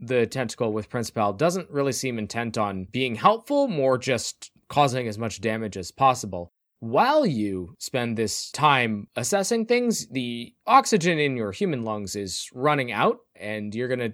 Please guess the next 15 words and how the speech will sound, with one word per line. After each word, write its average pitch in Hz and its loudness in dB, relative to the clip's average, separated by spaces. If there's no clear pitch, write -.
mark 117 -4
one 120 -4
harm, 143 -2
and 107 -6
you're 123 -4
going 139 4
to 131 2
continue 180 2
marking 131 2
harm 107 -4
unless 101 -6
you 98 -8
surface - -10
relatively 120 2
quickly. - -18